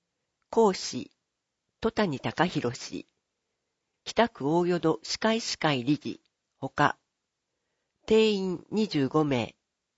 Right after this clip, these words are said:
申し込み先着順。申し込み、十二月九日火曜、十時から、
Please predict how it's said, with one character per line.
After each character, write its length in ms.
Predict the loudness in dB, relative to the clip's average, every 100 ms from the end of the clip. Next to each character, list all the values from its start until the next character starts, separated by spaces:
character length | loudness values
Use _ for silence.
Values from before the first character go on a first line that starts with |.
| -10
申 180 | -2 0
し 140 | 0
込 140 | 0 0
み 200 | 0 -4
先 200 | 0 0
着 300 | 0 -4 -4
順。 320 | 0 0 0 -6 _ _ _ _ _ _ _ _ _ -2
申 220 | 2 2
し 120 | 0
込 160 | -2 -2
み、 260 | 0 -4 _ _ _ _ _ _ -10
十 220 | -2 0
二 140 | 2 2
月 320 | 2 0 -12
九 320 | -14 0 4
日 260 | 4 2 0
火 180 | 2
曜、 340 | 4 4 2 -4 _ _ _ _
十 260 | -2 0 2
時 120 | 0
か 140 | -2 0
ら、 180 | -2